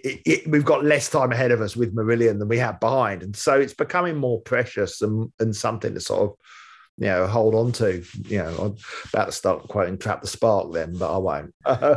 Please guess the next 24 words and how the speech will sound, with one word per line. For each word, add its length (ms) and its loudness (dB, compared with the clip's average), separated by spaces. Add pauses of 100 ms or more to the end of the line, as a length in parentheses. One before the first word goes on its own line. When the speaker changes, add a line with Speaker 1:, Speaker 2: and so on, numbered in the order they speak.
(120)
Speaker 2:
think 140 2
you're 100 0
right. 200 4
I 60 -6
think, 220 2
you 160 0
know, 180 0
I 220 -2
hope 260 2
they 80 0
do 240 4
do 180 2
a 60 0
whole 160 0
raft 260 -4
of 220 -2
weekends 460 2
next 260 -2
year 180 2
as 120 -8
well. 240 2
I 120 2
know 60 0
that 200 -2